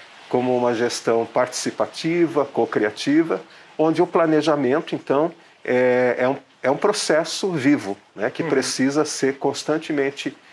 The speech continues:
Speaker 1: revisitado pra que nós possamos, eh, refinar e afinar, eh, as ações na direção de onde a instituição deseja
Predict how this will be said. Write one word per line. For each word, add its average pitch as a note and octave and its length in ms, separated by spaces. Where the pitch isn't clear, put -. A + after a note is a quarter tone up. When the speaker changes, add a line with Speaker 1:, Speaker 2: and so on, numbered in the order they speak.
Speaker 1:
revisitado C#3+ 960
pra B2+ 160
que C3 120
nós C#3 200
possamos, C#3 760
eh, A#2+ 840
refinar E3 720
e B2+ 100
afinar, C#3+ 640
eh, G#2+ 440
as B2 180
ações C3 500
na C3+ 120
direção B2+ 640
de A#2 120
onde B2 260
a B2 40
instituição B2+ 720
deseja A#2 580